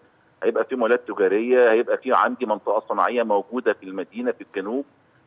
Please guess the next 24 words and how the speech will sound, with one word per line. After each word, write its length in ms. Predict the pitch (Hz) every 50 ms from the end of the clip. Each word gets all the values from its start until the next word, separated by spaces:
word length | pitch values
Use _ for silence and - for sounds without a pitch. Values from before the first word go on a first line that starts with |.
| _ _ -
إذن 220 | 110 117 120 113
هتشمل 420 | 113 110 - 139 - - 135 131
كلها، 340 | 113 - 135 147 143 131 123
مش 200 | 120 113 - -
موضوع 280 | 107 98 95 131 135 123
إن 80 | 117
الناس 180 | 113 110 120 120 -
هتيجي 240 | 107 - - 120 120
تسكن، 360 | - 135 135 - - - 85
هيبقى 220 | 92 98 92 92 -
فيها 120 | - 120
تنقلات 440 | 113 - 104 101 - - 104 113 117 -
مواصلات 380 | 110 101 90 - 92 98 107 104 -
ما 100 | 98 92
بين 180 | 110 120 120
المحافظة 600 | 117 113 107 98 90 - 98 107 104 - - 98
وبين 220 | 90 - 107 110 98
هنا، 220 | 101 120 135 143 - _ _ _ _ -
وهيبقى 220 | - 117 127 120 113
فيها 200 | - 135 123 113
إقامة 300 | - - 127 131 135 120
كاملة 420 | - - 127 135 139 135 139 131
فيها 220 | - - 127 123
كل 640 | 110 - - 127 143 156 160 156 156 156 143 127